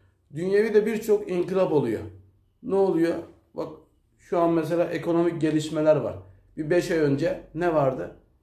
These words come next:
Deprem hadisesi vardı. Bir sene önce, iki sene koronavirüs vardı değil mi? Hususi geçirdiğimiz hastalıklar da, e, dünyevi inkılabat dediği de o.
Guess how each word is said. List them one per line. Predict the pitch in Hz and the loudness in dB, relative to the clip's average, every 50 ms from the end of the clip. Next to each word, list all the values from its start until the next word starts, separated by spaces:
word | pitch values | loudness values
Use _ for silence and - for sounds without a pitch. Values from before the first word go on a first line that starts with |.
| _ _ | _ _
Deprem | 151 160 160 160 175 175 160 | -4 -2 0 2 2 2 2
hadisesi | 156 147 139 127 117 107 101 110 | 4 2 2 0 -2 -6 -8 -8
vardı. | 101 95 92 92 - - - - - - | -8 -8 -8 -12 -14 -18 -20 -20 -12 -10
Bir | 190 | -10
sene | 156 - 190 170 165 | -4 -2 0 0 2
önce, | 151 147 135 127 135 156 170 - - - - _ _ _ - | 2 2 0 0 0 -4 -4 -6 -8 -14 -20 _ _ _ -16
iki | 160 156 190 147 | -12 -10 -8 -4
sene | 170 151 151 151 | -4 -4 -4 -2
koronavirüs | 156 175 175 180 180 175 180 175 180 170 - - | 0 2 2 2 4 4 4 4 4 4 2 0
vardı | 135 123 117 101 107 127 | 0 0 0 0 -2 -6
değil | 180 226 | -8 -10
mi? | 185 - - - _ _ _ _ _ _ _ - - - - | -10 -12 -14 -20 _ _ _ _ _ _ _ -20 -20 -20 -8
Hususi | - 190 180 185 202 190 190 214 208 | -6 -6 -2 0 -2 0 0 0 4
geçirdiğimiz | 190 190 180 185 196 175 170 180 180 196 185 | 6 6 6 6 2 2 2 2 0 0 -2
hastalıklar | 175 170 180 175 - - 196 180 185 180 - 196 180 165 131 | -2 -2 -2 -2 0 0 2 2 2 0 2 2 2 4 2
da, | 120 98 - - - - _ _ _ _ _ _ _ _ _ _ _ _ - | 0 -4 -6 -12 -18 -20 _ _ _ _ _ _ _ _ _ _ _ _ -12
e, | 113 104 - - - - _ _ _ _ _ - 135 | -10 -10 -10 -12 -16 -20 _ _ _ _ _ -8 -2
dünyevi | 147 165 170 175 180 190 202 | 0 2 4 6 6 6 4
inkılabat | 196 196 185 190 190 190 185 180 185 180 185 185 | 2 2 0 2 4 4 6 6 4 2 2 0
dediği | 190 185 202 214 214 | 0 0 0 0 0
de | 208 | 2
o. | 175 139 120 - - - - - | 2 2 2 0 -2 -10 -18 -20